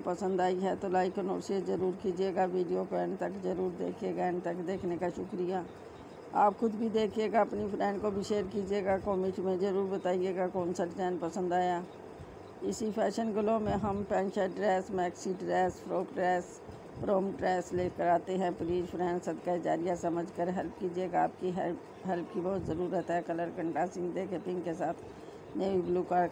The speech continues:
contrast देखे कितना प्यारा है, बहुत ही डिसेंट से design है। ये देखे friend, ये भी कितना आउट क्लास design है।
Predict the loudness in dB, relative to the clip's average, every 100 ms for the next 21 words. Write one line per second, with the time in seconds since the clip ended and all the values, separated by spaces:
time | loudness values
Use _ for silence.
0 | 0 -4 0 2 2 0 -4 -4 -4 -4
1 | -2 -2 0 0 2 2 0 -4 -4 -4
2 | -2 -2 -2 -2 -2 -4 -4 0 0 0
3 | -2 -6 -12 -12 -6 -6 -6 -8 -10 -12
4 | -14 -14 -14 -16 -16 -16 -16 -16 -16 -16
5 | -16 -16 -16 -18 -16 -16 -16 -16 -16 -16
6 | -16 -16 -16 -16 -14 -10 -10 -12 -12 -2
7 | 2 4 4 0 0 2 2 2 0 0
8 | 0 4 4 2 4 6 6 4 2 4
9 | 4 2 0 -4 -12